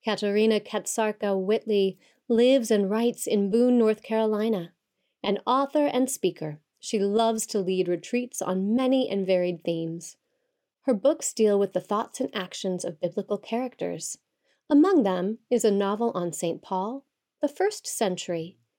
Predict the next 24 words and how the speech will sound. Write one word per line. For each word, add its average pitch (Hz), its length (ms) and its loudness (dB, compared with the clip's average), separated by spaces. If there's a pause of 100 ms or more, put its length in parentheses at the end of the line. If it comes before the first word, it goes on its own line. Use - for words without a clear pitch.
(140)
and 233 180 2
the 233 80 4
role 233 340 4
of 285 140 0
women 190 480 -2
in 240 160 2
the 262 80 0
early 185 320 -4
church. - 540 -10 (680)
She - 180 2
is 180 140 4
also 190 320 2
the 175 140 2
author 185 340 2
of 196 160 -2
a 214 80 4
Greek 202 340 -2
cookbook - 560 -4 (180)
and 262 160 2
a 262 40 4
memoir 277 580 2
of 190 140 -8
Nazi 208 440 -6
occupation. 190 800 -10